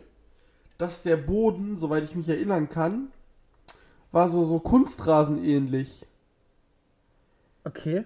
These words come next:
Speaker 1: Da will ich keinen Bump drauf kassieren.
Speaker 2: Nee, wobei wahrscheinlich auch noch angenehmer als Beton.
Speaker 1: Ja. Also in,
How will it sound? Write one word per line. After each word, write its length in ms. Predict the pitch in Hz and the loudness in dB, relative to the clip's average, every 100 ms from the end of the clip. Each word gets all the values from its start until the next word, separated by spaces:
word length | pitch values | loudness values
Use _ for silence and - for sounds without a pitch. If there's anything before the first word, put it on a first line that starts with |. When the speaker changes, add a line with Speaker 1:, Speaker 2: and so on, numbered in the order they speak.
| - | -6
Speaker 1:
Da 240 | 196 226 | -6 -2
will 100 | 277 | 0
ich 220 | 285 - - | 0 -2 -6
keinen 360 | 269 262 196 | 0 0 2
Bump 260 | 165 156 151 | 2 0 -2
drauf 320 | - 147 - | -2 -2 -2
kassieren. 720 | - 156 - 147 139 131 135 _ _ _ _ _ _ _ _ _ _ _ _ _ _ _ _ _ _ - | -8 -8 -10 -8 -6 -8 -10 _ _ _ _ _ _ _ _ _ _ _ _ _ _ _ _ _ _ -16
Speaker 2:
Nee, 500 | 170 180 202 220 226 214 - - - | -12 -6 -2 -2 -2 -4 -10 -14 -16
wobei 380 | 175 175 185 208 | -6 -2 0 -2
wahrscheinlich 380 | 196 214 196 | -4 -4 -4
auch 100 | - | -8
noch 140 | 214 - | -8 -4
angenehmer 540 | 214 208 202 202 202 | -4 -2 -4 -4 -4
als 260 | - 180 - | -4 -4 -8
Beton. 260 | - 156 - | -12 -10 -8
Speaker 1:
Ja. 300 | - - - - _ _ _ _ _ _ _ _ _ _ _ _ _ _ _ _ _ - | -8 -10 -20 -20 _ _ _ _ _ _ _ _ _ _ _ _ _ _ _ _ _ -10
Also 280 | 160 175 | -8 -6
in, 300 | 175 175 170 | -8 -10 -4